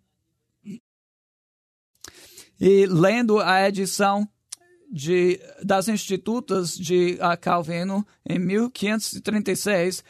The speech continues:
ah, a última versão sendo em mil quinhentos e cinquenta e nove, a de, a de mil quinhentos e trinta e seis, a primeira edição dele,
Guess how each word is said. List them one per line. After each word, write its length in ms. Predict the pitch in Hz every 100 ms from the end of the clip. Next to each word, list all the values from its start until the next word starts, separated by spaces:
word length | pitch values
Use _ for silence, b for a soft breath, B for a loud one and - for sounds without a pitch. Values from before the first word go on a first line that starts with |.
| b b -
ah, 520 | 160 156 156 160 160
a 40 |
última 440 | 165 233 247 226 190
versão 600 | 180 175 - 175 170 190 _ -
sendo 360 | - 202 190 185
em 100 | 180
mil 400 | 180 180 196 202
quinhentos 340 | - 196 208
e 40 | -
cinquenta 360 | 196 214 202
e 40 | 185
nove, 260 | 175 175 B B
a 180 | - 185
de, 280 | 170 190 196
a 200 | - 180
de 180 | 170 180
mil 520 | 175 190 247 277 277 - -
quinhentos 380 | 208 202 240
e 60 | 240
trinta 300 | 220 240 247
e 40 |
seis, 280 | 220 220 190
a 80 | 180
primeira 500 | 185 180 180 247 285
edição 420 | 262 262 - 302
dele, 300 | 226 190 175